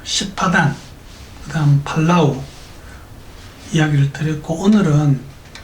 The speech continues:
호주에 있는 어떤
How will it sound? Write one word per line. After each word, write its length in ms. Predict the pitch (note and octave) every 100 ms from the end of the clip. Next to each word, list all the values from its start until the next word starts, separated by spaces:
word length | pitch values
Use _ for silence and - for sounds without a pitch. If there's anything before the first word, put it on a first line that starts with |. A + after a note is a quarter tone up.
| - - - - - - -
호주에 580 | - - F#3+ C4+ D#4 C#4
있는 560 | C#3+ C#3 C#3+ C3+ C3+ - -
어떤 920 | - - - D3+ C#3+ C3+ B2+ B2